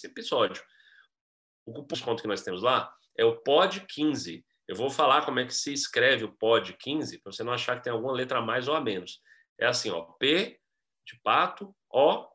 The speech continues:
D de dado, e aí sem nenhum espaço você coloca os algarismos um e cinco. Então, P O D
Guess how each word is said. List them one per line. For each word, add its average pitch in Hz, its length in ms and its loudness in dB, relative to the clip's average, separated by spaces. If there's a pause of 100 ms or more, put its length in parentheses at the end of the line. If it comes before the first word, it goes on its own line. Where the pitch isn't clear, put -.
(380)
D 151 460 0
de 156 160 -4
dado, 117 500 0 (540)
e 120 100 0
aí 127 140 4
sem 156 220 2
nenhum 160 240 4
espaço 151 440 2
você 156 220 -2
coloca 143 320 0
os 131 100 -6
algarismos 113 640 -2
um 208 240 -4 (140)
e 190 80 -6
cinco. 107 520 -6 (320)
Então, 123 320 -6
P 196 440 2
O 123 300 4 (180)
D 113 440 0